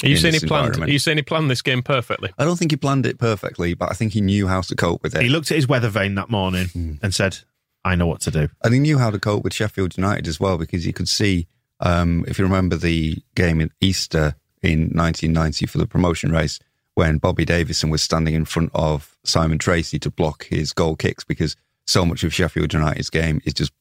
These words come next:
Speaker 2: banging the ball long to Brian Deane, um, for the flick-ons. And so we disrupted that. And then here we are again. He just knows if he's playing Dave Bassett's team, it's probably, I wouldn't even be surprised if it just does it to wind Dave Bassett up.
Speaker 3: <laughs>
Speaker 2: "Oh, come on, Howard.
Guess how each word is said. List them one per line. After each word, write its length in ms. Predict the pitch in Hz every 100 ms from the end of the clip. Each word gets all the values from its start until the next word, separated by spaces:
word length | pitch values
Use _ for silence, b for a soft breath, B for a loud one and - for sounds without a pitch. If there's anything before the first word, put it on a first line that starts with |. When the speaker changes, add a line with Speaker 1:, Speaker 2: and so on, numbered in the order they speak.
| _
Speaker 2:
banging 200 | 78 82
the 60 | 80
ball 200 | 80 80
long 340 | 80 78 76 76
to 140 | -
Brian 300 | - 82 135
Deane, 320 | 80 - - - _ _ -
um, 280 | 80 76 73
for 100 | -
the 100 | 76
flick-ons. 600 | 90 82 73 73 67 - _ _ _ -
And 160 | 90
so 140 | 80 92
we 140 | 85
disrupted 500 | 78 82 104 95 80
that. 140 | 80 80
And 120 | 90
then 220 | 82 82 -
here 180 | 98
we 120 | 90 87
are 180 | 85
again. 320 | 82 87 82 78
He 80 |
just 200 | 85 107
knows 220 | 120 101 - _ -
if 100 | 131
he's 140 | 135
playing 240 | - 151 110
Dave 260 | 95 82
Bassett's 340 | 76 - - -
team, 200 | 90 90
it's 140 | 123
probably, 560 | - 156 151 85 85 76 _ _ -
I 40 |
wouldn't 200 | 127 151
even 180 | 90 -
be 80 | 71
surprised 460 | 71 69 76 73 -
if 100 | -
it 100 | -
just 200 | 82 - -
does 220 | 78 67
it 80 | 65
to 80 |
wind 320 | 78 73 71 69
Dave 240 | 71 67
Bassett 320 | - - -
up. 140 | 82 - - 123
Speaker 3:
<laughs> 240 | - - 78
Speaker 2:
"Oh, 200 | 80 82
come 200 | 120 117
on, 140 | 87
Howard. 380 | 82 82 95 92